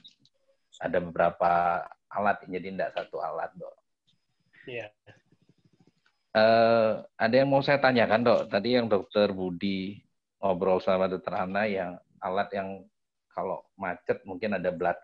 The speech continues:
Speaker 1: clot di dalamnya. Nah, kalau sudah terjadi itu beberapa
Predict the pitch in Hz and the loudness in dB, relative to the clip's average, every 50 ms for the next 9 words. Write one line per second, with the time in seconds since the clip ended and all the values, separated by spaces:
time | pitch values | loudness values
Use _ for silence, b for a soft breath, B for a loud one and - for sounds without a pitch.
0 | - - 110 107 107 104 95 87 87 82 85 87 92 101 104 98 90 87 90 92 | -4 -2 -2 -2 -2 -4 -4 -2 -2 -2 -2 -4 -4 -6 -6 -6 -6 -6 -8 -8
1 | - _ _ _ _ _ _ _ _ _ _ _ _ 110 110 120 113 113 113 104 | -12 _ _ _ _ _ _ _ _ _ _ _ _ -10 -4 -2 0 0 0 0
2 | - 117 113 117 113 - 120 113 104 110 104 95 95 110 123 127 127 170 165 131 | 0 2 2 2 2 2 0 2 4 4 4 4 2 2 -2 -2 0 -2 -4 -4
3 | 107 101 101 101 95 - - 104 101 98 101 | -2 0 2 2 2 4 2 2 2 2 0